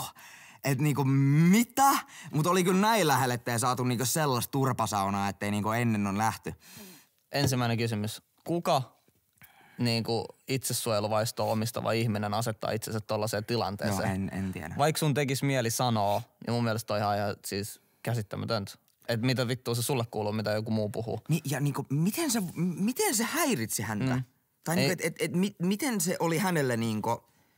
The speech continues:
Speaker 1: asia, josta suuttua, et jotkut puhuu niinku jotain muuta kieltä?
Speaker 2: Joo, siis
Speaker 1: Kun
Speaker 2: mu-
Speaker 1: niinku, mä ymmärrän, jos ne olis niinku ollut äänekkäitä tai häirinnyt tai jotenkin, mut niinku sit, sit hän olisi voinut sanoa, että "Olkaa nyt hiljaa." Mut niinku siitä, et, et miksi se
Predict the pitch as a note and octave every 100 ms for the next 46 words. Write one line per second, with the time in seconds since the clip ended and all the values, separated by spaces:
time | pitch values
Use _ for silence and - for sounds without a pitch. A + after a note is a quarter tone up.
0 | _ - E3 - E3 A#2+ A#2 - - F#3+
1 | B2+ - A2 G2+ A#2+ B2+ - A2 B2+ A#2
2 | A2 G#2 G#2+ A2 A#2 A2 G#2+ A#2+ F#2+ D#2+
3 | G#2 _ _ _ C3+ D3 C3+ D3+ E3 F3+
4 | F3+ - - D#3 F#3+ A3 G3 D#3+ C3+ C#3+
5 | C3+ C3+ B2+ B2 C3 A#2 A2+ A2 A2+ A2
6 | D3 E3 E3 C#3 C3+ B2+ A#2 A2 A2 D3
7 | D#3+ C#3+ C3 B2 A#2 A2 C3 D#3 D#3+ F#3+
8 | - - - - _ _ _ _ _ _
9 | _ - C3+ C#3 - _ _ _ A#2+ C3
10 | A#2+ C3 - - C#3+ B2+ D3 C3+ A2+ B2+
11 | G#2+ A#2+ A#2+ A#2+ A#2 B2 B2+ - D4+ F#3
12 | G2+ D#2+ D#2 A2 _ _ - D#3+ D3+ D#3
13 | D3 G#3 G3 C3 B2+ B2+ - D#3 - F#3+